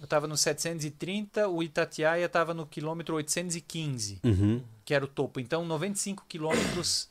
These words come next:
Speaker 1: <coughs> pra chegar no, no, no Itatiaia.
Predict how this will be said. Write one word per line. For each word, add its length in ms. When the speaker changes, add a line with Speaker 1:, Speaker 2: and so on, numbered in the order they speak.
Speaker 1:
<coughs> 180
pra 100
chegar 320
no, 340
no, 380
no 100
Itatiaia. 560